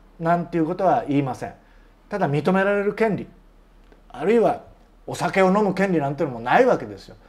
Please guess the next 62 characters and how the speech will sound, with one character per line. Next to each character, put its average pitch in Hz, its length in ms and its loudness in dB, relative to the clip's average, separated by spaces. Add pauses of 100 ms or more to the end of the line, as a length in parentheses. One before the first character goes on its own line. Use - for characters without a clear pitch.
(360)
子 135 140 -4
ど 139 60 -4
も 160 140 0
た 160 120 0
ち 160 80 -8
の 151 100 -6
こ 143 140 -8
と 214 140 -2
を 151 160 0
思 175 140 4
っ 214 180 -8
て、 185 240 0 (440)
こ 190 120 -2
の 208 120 0
権 269 300 0
利 226 100 0
は 208 140 0
ま 202 180 2
だ 247 280 2 (360)
皆 135 200 -2
さ 160 160 -6
ん 165 80 -4
に 220 80 0
は 196 480 2
与 180 300 2
え 190 40 6
ら 196 120 6
れ 185 60 -2
な 190 140 0
い 190 60 0
よ。 185 240 -2 (320)
そ 156 60 -12
の 185 100 -8
代 240 160 0
わ 254 80 4
り 254 320 0 (280)
子 143 100 -10
ど 143 80 -2
も 143 140 -4
の 160 280 -4
に 156 240 -2
成 127 140 -2
り 170 100 0
代 190 120 0
わ 202 80 2
っ 202 100 -16
て 165 260 -2 (160)
し - 140 -16
っ - 40 -20
か 277 160 -2
り 277 100 -2
と 196 420 0 (260)
皆 131 260 -6
さ 143 160 -6
ん 127 80 -8
の 123 100 -10
権 175 260 -4
利 151 60 0
は 160 300 2 (220)
守 170 480 0
る 190 60 2
よ。 180 160 -2